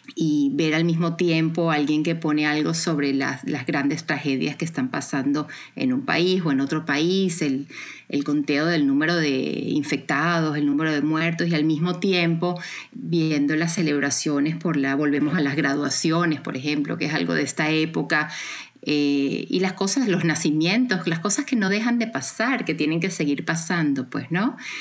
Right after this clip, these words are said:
¿Y qué hace uno con estas emociones por dentro, no?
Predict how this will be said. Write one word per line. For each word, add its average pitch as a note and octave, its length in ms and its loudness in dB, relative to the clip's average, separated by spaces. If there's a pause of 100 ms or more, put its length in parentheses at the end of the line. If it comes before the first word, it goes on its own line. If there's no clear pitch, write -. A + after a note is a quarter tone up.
(340)
¿Y E3 220 -2
qué G#3 180 2
hace C4 300 2
uno A#3+ 400 2
con D#3+ 160 2
estas F#3+ 280 -2
emociones D3+ 600 0
por D3 260 -2
dentro, B2+ 640 -2
no? G3 240 0